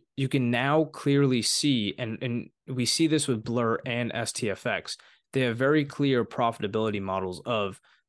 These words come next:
a certain amount of revenue comes in, this much goes to the token holders, and it's not on a quarterly basis. You don't wait at the end of the quarter to see,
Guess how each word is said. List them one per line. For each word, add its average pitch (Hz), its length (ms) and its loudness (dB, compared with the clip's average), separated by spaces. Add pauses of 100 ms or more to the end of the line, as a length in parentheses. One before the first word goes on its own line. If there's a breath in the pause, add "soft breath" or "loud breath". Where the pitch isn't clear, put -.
(140)
a 123 60 -6
certain 151 340 2
amount 151 220 2
of 143 60 4
revenue 98 540 0 (560)
comes 131 340 2
in, 98 300 -2 (480)
this - 240 2
much 139 340 0
goes 120 240 2
to - 60 -6
the 104 100 -2
token 101 340 -2
holders, 131 480 2 (100)
and 117 100 -4
it's 110 160 -4
not 151 220 2
on 151 120 0
a 127 60 0
quarterly 131 480 0
basis. 117 500 -4
You 123 80 0
don't 139 240 -2
wait 131 240 0
at 107 140 -8
the - 100 -4
end 113 140 -4
of 104 80 -4
the 98 80 -4
quarter 131 560 -2 (320 soft breath)
to 127 100 -2
see, 135 540 2